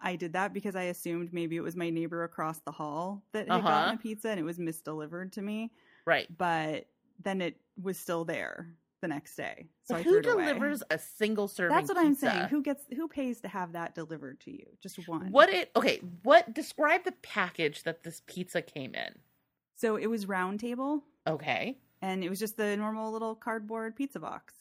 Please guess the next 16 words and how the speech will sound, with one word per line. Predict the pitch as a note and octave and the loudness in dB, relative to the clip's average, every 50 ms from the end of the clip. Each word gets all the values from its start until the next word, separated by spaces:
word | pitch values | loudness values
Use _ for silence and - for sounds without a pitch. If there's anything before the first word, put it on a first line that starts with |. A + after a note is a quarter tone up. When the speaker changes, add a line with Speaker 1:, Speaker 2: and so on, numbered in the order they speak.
| - _ - | -20 _ -12
Speaker 1:
just | F#3 - - - | -12 -12 -12 -8
sitting | - F#3+ G3 G3+ G#3 | -8 -6 -4 -4 -4
on | G#3 G#3 | -4 -4
my | G#3 G3+ | -4 -6
doorstep | G3 G3+ G#3 A3+ A3 - - - - - - _ _ _ | -6 -6 -8 -8 -8 -10 -10 -10 -10 -12 -16 _ _ _
without | F3+ F3+ E3+ F3 F3 F3+ - F3+ | -10 -6 -4 -2 -2 -2 -2 -4
any | F#3+ F#3+ F#3+ F#3+ F#3 | -4 -4 -4 -4 -6
of | F3+ E3+ | -6 -6
the | F3 F3 F3 | -6 -4 -4
normal | F3+ F3 F3 F3 F3 F3 F3 F3 F3+ F3 E3+ | -4 -2 -2 -2 -2 -4 -4 -4 -4 -4 -6
delivery | E3 F3 E3+ E3+ E3+ E3 F3+ F#3+ G#3 | -6 -6 -6 -6 -6 -4 -4 -4 -4
stickers | G#3 - - A#3 A#3 - A#3+ A#3+ B3 B3+ B3 A#3+ | -6 -6 -8 -8 -6 -6 -4 -4 -4 -4 -4 -6
you | A#3+ A#3+ | -6 -6
get, | A#3 B3 B3+ B3 B3 _ | -4 -4 -6 -6 -8 _
you | A3+ A3+ A#3 | -8 -6 -4
know, | A#3+ B3 B3+ | -4 -4 -4